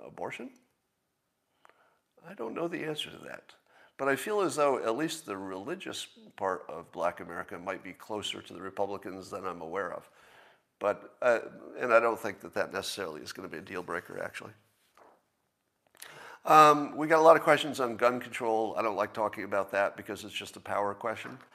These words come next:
Gun control is not about what's right or what's wrong. It's not about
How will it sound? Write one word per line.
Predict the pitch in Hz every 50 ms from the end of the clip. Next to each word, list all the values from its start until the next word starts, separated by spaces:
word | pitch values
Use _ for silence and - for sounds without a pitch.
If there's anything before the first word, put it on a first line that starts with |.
| - - - - - -
Gun | - 170 196 196 185
control | 190 170 - - 170 147 143 131
is | 113 -
not | 113 113 117 117
about | 107 110 110 107 -
what's | 92 104 101 - -
right | 98 98 101 98 95
or | 98 95
what's | 85 90 90 - -
wrong. | 80 73 65 - - _ _ _ - - - _ _ - - - - - - - - -
It's | - 104 -
not | 113 117 120 120
about | 117 107 110 110 110 110 107 95 90 - -